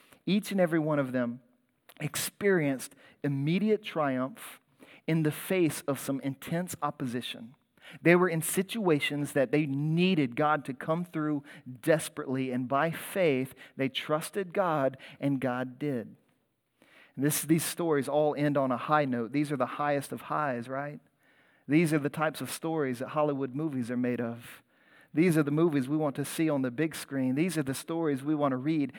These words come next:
These are the stories that we want to gravitate towards. And, and because of that, some of you may be thinking, "Well, because these are so grandiose in their scope and they're so,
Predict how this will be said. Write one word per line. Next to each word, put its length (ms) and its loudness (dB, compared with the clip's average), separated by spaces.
These 200 2
are 60 2
the 100 0
stories 440 -2
that 80 -6
we 100 -2
want 160 2
to 60 -2
gravitate 640 -2
towards. 640 -2
And, 140 -2
and 140 0
because 320 4
of 120 2
that, 140 6
some 200 -2
of 100 -2
you 60 0
may 120 2
be 120 0
thinking, 460 -4
"Well, 220 4
because 420 6
these 180 4
are 60 0
so 200 2
grandiose 840 2
in 160 2
their 140 4
scope 440 -2
and 100 0
they're 60 0
so, 320 -2